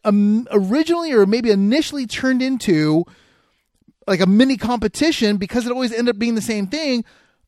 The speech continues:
immediately, almost every single time, immediately turned to all of us trying to help each other, right? So it was like, "Kevin, dude, you know, try to pedal this way." Or, "Kevin, are you setting yourself up on the, on the ramp this way?" Or,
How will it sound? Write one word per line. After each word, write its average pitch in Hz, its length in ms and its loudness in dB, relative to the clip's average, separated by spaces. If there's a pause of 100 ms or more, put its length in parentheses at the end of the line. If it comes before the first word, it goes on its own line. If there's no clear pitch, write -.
immediately, 233 800 2
almost 254 420 -4
every 311 320 -2
single 262 260 -4
time, 220 600 -4
immediately 254 560 -2
turned 226 240 -2
to 208 60 -2
all 233 300 0
of 196 140 4
us 185 320 0 (380)
trying 240 180 0
to 220 80 2
help 226 300 0
each 202 200 0
other, 127 300 -2 (300)
right? 180 260 4
So 240 100 4
it 226 40 10
was 214 80 6
like, 180 160 -4
"Kevin, 254 280 4
dude, 190 280 4 (320)
you 202 100 0
know, 185 100 0 (220)
try 262 220 -2
to 254 60 2
pedal 254 260 4
this 247 240 0
way." 180 160 -2
Or, 196 160 4
"Kevin, 262 260 2
are 185 80 -2
you 202 140 0
setting 254 260 -2
yourself 247 380 -2
up 240 120 0
on 233 100 -2
the, 214 80 -2 (100)
on 220 120 0
the 202 100 0
ramp 220 300 -2
this 226 300 -2
way?" 180 160 0
Or, 190 220 0